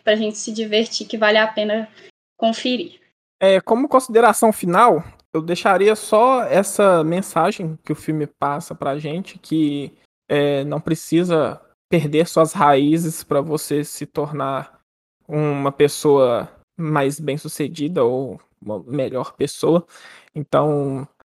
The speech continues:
Speaker 2: não é porque você saiu de uma periferia que você, quando subiu na vida, você precisa esquecer que você era periférico. Não...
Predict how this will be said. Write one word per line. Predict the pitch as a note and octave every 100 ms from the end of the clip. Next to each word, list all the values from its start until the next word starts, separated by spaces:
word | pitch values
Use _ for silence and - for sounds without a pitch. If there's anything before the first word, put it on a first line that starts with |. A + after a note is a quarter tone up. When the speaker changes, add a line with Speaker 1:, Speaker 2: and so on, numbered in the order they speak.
| _ -
Speaker 2:
não | D3 D3+
é |
porque | D#3+ E3 - - D#3+
você | D#3+ D#3 D#3
saiu | D#3 F3 D#3+ D#3 D#3 D#3 D#3 C#3+ D3 _ _ _ _
de | - D3+
uma | D3 C#3+
periferia | - D3+ D#3 E3+ D#3 F3+ G3+
que | G3+
você, | F#3+ F3+ F3+ E3+
quando | E3 D#3 D#3+ C#3+ D3
subiu | - - D#3 D3+
na | D3+ D3
vida, | D3 D#3+
você | D#3 E3+
precisa | E3+ F3 - E3+
esquecer | D#3 - C#3+ - D3+ E3
que | -
você | D3+ C3 -
era | C#3 C3+
periférico. | - C#3 D3+ - C#3+ D3+ C#3+ - C#3 D#3
Não... | C#3+